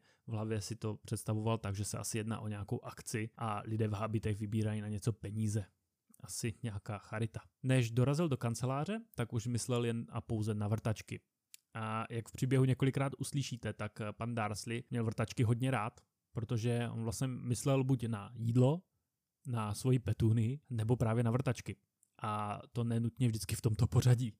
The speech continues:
Následovalo takové klasické odpoledne ředitele společnosti, kdy seřval pět lidí, pak vyřídil nějaké telefonické hovory, během kterých taky upustil trošku páry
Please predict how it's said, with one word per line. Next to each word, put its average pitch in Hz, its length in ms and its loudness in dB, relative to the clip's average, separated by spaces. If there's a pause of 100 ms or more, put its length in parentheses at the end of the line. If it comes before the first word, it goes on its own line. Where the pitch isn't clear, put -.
(140)
Následovalo 160 720 4
takové 151 340 0
klasické 147 460 -4
odpoledne 123 600 2
ředitele 127 400 0
společnosti, 117 800 -6 (220)
kdy 107 420 0
seřval 123 360 2
pět 127 200 2
lidí, 143 500 2
pak 120 160 -6
vyřídil 120 380 0
nějaké 117 260 -2
telefonické 120 580 -2
hovory, 143 460 0
během 113 320 -6
kterých 117 260 -2
taky 110 260 -6
upustil 120 420 -4
trošku 117 260 -6
páry 120 480 -2